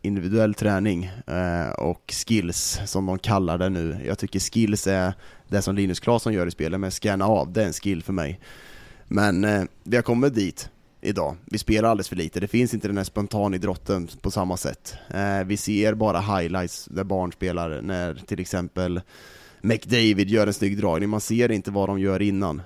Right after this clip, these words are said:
Eh, och det har blivit ett problem. Vi måste spela mer. Man måste lära sig att spela spelet på ett helt annat sätt. Och det är en bristvara idag. Däremot är de som gör camper jäkligt bra på att marknadsföra sig.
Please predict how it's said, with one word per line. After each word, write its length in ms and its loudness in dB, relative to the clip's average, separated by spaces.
Eh, 320 -2
och 160 -2
det 120 2
har 100 6
blivit 240 2
ett 160 -20
problem. 380 0
Vi 100 0
måste 280 0
spela 520 0
mer. 460 -2
Man 160 -4
måste 180 -2
lära 380 0
sig 140 -4
att 60 -6
spela 380 -2
spelet 400 -4
på 60 -2
ett 80 -4
helt 160 -4
annat 180 -8
sätt. 280 -8
Och 60 -4
det 160 0
är 40 2
en 100 0
bristvara 680 -2
idag. 200 -4
Däremot 640 6
är 40 -2
de 280 4
som 160 4
gör 480 6
camper 640 2
jäkligt 760 0
bra 260 2
på 100 -2
att 60 2
marknadsföra 600 0
sig. 240 -4